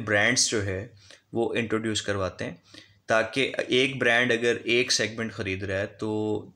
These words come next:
किसी दूसरे सेगमेंट को भी एंगेज करने के लिए हम उसकी बाइंग पावर के मुताबिक कोई ब्रांड ऑफ़र कर देते हैं। पर्सनल फैक्टर्स में नंबर फ़ाइव पे आता है personality and self concept। देखें, जो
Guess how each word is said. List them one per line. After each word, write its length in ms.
किसी 180
दूसरे 380
सेगमेंट 460
को 100
भी 120
एंगेज 340
करने 320
के 140
लिए 140
हम 200
उसकी 360
बाइंग 320
पावर 280
के 120
मुताबिक 460
कोई 80
ब्रांड 320
ऑफ़र 240
कर 240
देते 260
हैं। 100
पर्सनल 300
फैक्टर्स 460
में 220
नंबर 240
फ़ाइव 380
पे 80
आता 220
है 320
personality 760
and 300
self 420
concept। 560
देखें, 380
जो 640